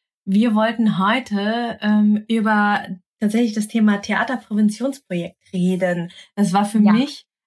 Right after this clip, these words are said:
Speaker 1: ähm, total neu. Also ich meine, ich, ich kannte das von der Idee her, aber ich hatte damit tatsächlich persönlich, ähm, so gut wie gar keine Berührungspunkte. Und dann haben wir im Vorgespräch schon ganz viel drüber gesprochen und ich habe einfach nur gestaunt,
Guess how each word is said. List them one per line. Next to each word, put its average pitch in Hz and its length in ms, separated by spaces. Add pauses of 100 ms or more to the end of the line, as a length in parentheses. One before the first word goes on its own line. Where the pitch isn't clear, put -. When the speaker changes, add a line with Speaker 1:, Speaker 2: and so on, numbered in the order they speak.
(180)
Speaker 1:
ähm, 208 500
total 214 420
neu. 196 500
Also 202 180
ich 214 140
meine, 208 260
ich, - 240
ich - 200
kannte 285 420
das 269 280
von 226 140
der 196 120
Idee 190 400
her, 302 280 (300)
aber 202 160
ich 208 140
hatte 214 180
damit 202 320
tatsächlich 214 680
persönlich, 302 760 (420)
ähm, 214 400
so 190 200
gut 247 200
wie 202 60
gar 190 180
keine 247 240
Berührungspunkte. 202 1160
Und 196 180
dann 190 300
haben 202 160
wir 196 140
im 185 100
Vorgespräch 214 560
schon 220 80
ganz 190 180
viel 208 80
drüber 202 220
gesprochen 208 360
und 190 60
ich 202 100
habe - 120
einfach 202 200
nur 202 180
gestaunt, 180 680